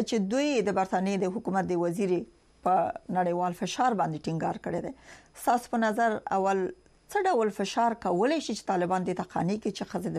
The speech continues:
بشر په صفت خپل حقوق ترلاسه کړي؟ نورماله خبره ده په ټوله نړۍ کې او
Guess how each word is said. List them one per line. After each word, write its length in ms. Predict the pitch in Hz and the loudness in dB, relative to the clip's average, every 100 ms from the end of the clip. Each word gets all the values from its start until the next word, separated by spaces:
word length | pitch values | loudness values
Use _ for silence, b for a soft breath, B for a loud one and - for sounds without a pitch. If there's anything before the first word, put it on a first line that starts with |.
| 160 | -4
بشر 400 | 156 - 196 - | -4 -2 -4 -4
په 100 | 175 170 | -10 -4
صفت 200 | 180 175 B B B - | -2 -2 B B B -2
خپل 200 | 220 160 180 | 0 0 -2
حقوق 420 | - 240 - - _ _ - | 0 -2 -2 -10 _ _ -4
ترلاسه 500 | 190 175 208 226 247 254 | 0 2 2 2 -2 0
کړي؟ 120 | 254 - B B - | -2 -4 B B -2
نورماله 380 | 196 214 202 190 | 2 2 2 2
خبره 240 | 180 214 311 | 0 0 -2
ده 160 | 302 | -2
په 100 | 254 | -2
ټوله 180 | 262 226 202 | 0 0 0
نړۍ 200 | 185 202 202 | 0 -2 0
کې 80 | |
او 60 | 190 | -2